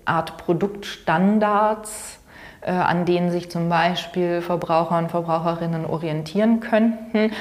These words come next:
Also es gibt keinerlei Regulierung auf diesem Markt, ganz allgemein gesprochen. Und das Einfachste wären eben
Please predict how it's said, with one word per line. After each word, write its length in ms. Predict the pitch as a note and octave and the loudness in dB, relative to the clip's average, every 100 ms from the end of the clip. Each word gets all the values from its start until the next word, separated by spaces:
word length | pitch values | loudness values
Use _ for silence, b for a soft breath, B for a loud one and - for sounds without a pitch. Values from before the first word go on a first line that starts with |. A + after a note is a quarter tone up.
| B B | B B
Also 140 | F3+ | 4
es 60 | F3+ | 4
gibt 180 | G3+ | 0
keinerlei 540 | - A3 A#3 G#3+ F#3+ F#3 | 2 4 8 8 6 6
Regulierung 920 | F#3 E3 F#3+ F3 A3 A#3+ E3+ D#3+ D#3 | 4 6 6 6 6 6 4 0 -2
auf 220 | - E3 | -4 -4
diesem 360 | - D#3+ D#3+ D#3+ | -4 -4 -4 -4
Markt, 500 | D3+ D#3 D#3+ - - | -2 -2 -4 -8 -6
ganz 180 | E3 D#3 | -6 -2
allgemein 580 | C3+ F#3 G3+ F#3+ F3+ | 2 4 6 6 6
gesprochen. 520 | F#3 F#3 - F#3 F#3 F3 | 2 0 2 4 4 2
Und 140 | E3 | 2
das 180 | D#3+ - | 0 2
Einfachste 720 | D#3 G#3+ A3 G3 - - E3 | 2 2 0 -2 -2 -6 0
wären 460 | E3+ F3 F3 E3 - | 2 2 0 -4 -2
eben 360 | E3 D#3+ D#3 | -2 -2 -6